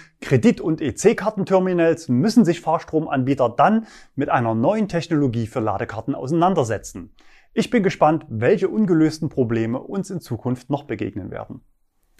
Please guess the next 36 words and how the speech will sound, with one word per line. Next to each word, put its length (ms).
R-Königschau. 960
Wir 300
zeigen 340
Bilder 260
von 220
Benjamin. 680
Er 240
war 80
auf 160
Überführungsfahrten 920
mit 200
einem 260
Nissan 340
E 80
N 120
V 180
zweihundert 460
von 240
Nextmove 580
zum 220
Ladestopp 640
bei 160
Fastnet 560
an 140
der 140
A 40
neun 300
in 200
Plech. 460
Dort 200
kamen 340
nacheinander 580
gleich 260
zwei 220
spannende 460
Autos. 520